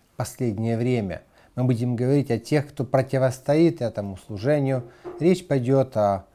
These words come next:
Вавилоне и о том, о той системе, которая всё-таки противодействует Божьему делу. Сегодня с нами в студии Владимир и Аркадий. Здравствуйте.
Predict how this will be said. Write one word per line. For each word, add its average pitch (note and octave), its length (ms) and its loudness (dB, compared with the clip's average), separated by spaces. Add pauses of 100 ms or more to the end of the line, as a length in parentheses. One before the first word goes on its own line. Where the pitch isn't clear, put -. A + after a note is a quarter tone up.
(140)
Вавилоне A#2+ 720 -2 (540)
и G#2+ 400 -2
о - 100 -4
том, C#3 380 0 (220)
о A#2+ 100 -6
той B2 160 -4
системе, C#3+ 500 -2
которая C3+ 440 2
всё-таки B2+ 480 -4
противодействует B2+ 880 -2
Божьему F#2 400 -8
делу. D#2 320 -12 (400)
Сегодня D#3+ 340 2
с - 120 -6
нами C3+ 180 2
в B2 80 -4
студии D3 320 0
Владимир B2+ 500 2
и G#2+ 80 -2
Аркадий. C#3 560 2
Здравствуйте. C#3 640 0